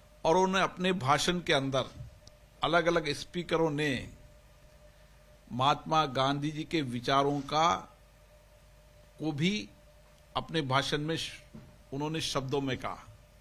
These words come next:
और आज की परिस्थिति में मानते थे कि महात्मा गांधी के विचार प्रासंगिक है और मुझे खुशी है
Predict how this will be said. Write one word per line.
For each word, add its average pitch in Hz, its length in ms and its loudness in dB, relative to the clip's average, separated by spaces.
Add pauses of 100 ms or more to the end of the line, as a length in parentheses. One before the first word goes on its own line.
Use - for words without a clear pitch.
(1200)
और 123 140 -4
आज 143 280 0
की 160 120 -8
परिस्थिति 147 520 -6
में 151 120 -4
मानते 135 420 0
थे 151 160 -4
कि 147 140 -4
महात्मा 131 380 -2
गांधी 135 320 -4
के 135 120 -6
विचार 120 340 -2
प्रासंगिक 135 600 -6
है 147 240 -4 (1080)
और 123 80 -2
मुझे 135 320 -2
खुशी 143 420 -4
है 123 140 0